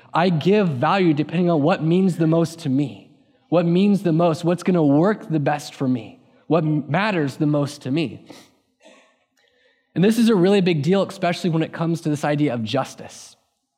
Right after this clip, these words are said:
Because when we look at this idea of justice, it means that justice is just what you want it to be.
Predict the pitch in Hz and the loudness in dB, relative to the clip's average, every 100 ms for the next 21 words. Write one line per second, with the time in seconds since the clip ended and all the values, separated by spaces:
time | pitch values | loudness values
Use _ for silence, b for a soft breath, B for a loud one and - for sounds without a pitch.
0 | _ _ 156 175 175 175 170 208 220 180 | _ _ -2 0 2 2 2 0 -2 -2
1 | 185 185 180 160 131 160 247 247 135 127 | -2 0 2 0 -2 -2 -2 -2 -6 -6
2 | 160 147 175 185 170 135 113 160 208 220 | -4 -2 0 0 -2 -4 -2 0 0 -2
3 | 190 147 151 123 135 175 - - 131 147 | -4 -2 -4 -2 -2 -2 -4 -6 -4 -2
4 | 147 139 143 135 - 117 139 107 95 | 0 0 0 -2 -6 -4 -2 -4 -8